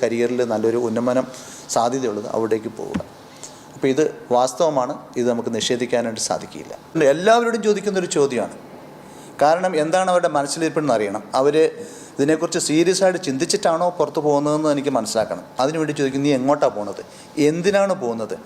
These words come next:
ഇത്തരത്തിലുള്ള കോഴ്സുകൾ നമുക്കിവിടെ ലഭ്യമല്ലേ? അപ്പോൾ അവരുടെ വായിൽ നിന്നും കേൾക്കുന്ന വാക്കുകളാണിത്. അവരുടെ വായിൽ നിന്ന് പറയുന്നത്, "ഞാൻ ഇതിന് എൺപത്തഞ്ച് ശതമാനം മാർക്കുണ്ട് എനിക്ക്, എനിക്കിവിടെ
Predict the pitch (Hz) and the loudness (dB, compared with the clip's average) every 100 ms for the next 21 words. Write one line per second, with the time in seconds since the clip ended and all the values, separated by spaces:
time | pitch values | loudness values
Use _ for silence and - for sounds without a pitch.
0 | - - - - - 175 180 190 180 175 | -16 -20 -20 -20 -4 -2 2 0 2 0
1 | 165 147 143 160 143 135 143 131 131 120 | 2 0 2 0 0 0 0 0 0 -2
2 | 113 143 117 110 110 - - - - - | 0 -2 0 -2 -4 -6 -20 -20 -20 -20
3 | - - - - 160 156 180 214 220 185 | -20 -20 -20 -2 2 2 2 2 2 4
4 | 180 190 202 214 208 185 190 190 175 175 | 4 2 0 0 2 0 0 2 2 2
5 | 175 185 165 123 - - - - - - | 0 0 2 0 -4 -12 -20 -20 -20 -20
6 | - - - - - - 117 160 196 180 | -20 -20 -20 -20 -10 -2 0 4 4 4
7 | 175 185 185 165 160 156 175 190 160 160 | 2 -2 0 0 0 2 2 0 -2 2
8 | 160 147 156 180 - 147 147 143 117 117 | 2 2 0 0 -2 2 2 2 0 0
9 | 131 117 107 104 - - - - - - | -2 -4 -4 -6 -12 -16 -20 -20 -20 -20
10 | - - - 127 156 165 156 160 | -20 -20 -6 -2 0 2 2 2